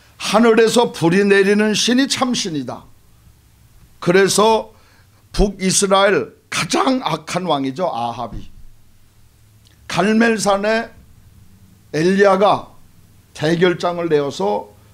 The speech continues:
바알을 따르는 사백오십, 또 이세벨을 따르는 사백, 팔백오십,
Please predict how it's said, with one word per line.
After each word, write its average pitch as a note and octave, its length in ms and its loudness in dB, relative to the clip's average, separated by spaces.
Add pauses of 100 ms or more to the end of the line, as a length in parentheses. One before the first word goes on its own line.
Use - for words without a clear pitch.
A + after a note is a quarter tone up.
(120)
바알을 F#3 720 2
따르는 G3+ 480 2
사백오십, E3+ 760 -2
또 D#3 120 0
이세벨을 F3+ 540 0
따르는 G3+ 600 -2 (200)
사백, D#3 600 -4
팔백오십, F3 1120 -6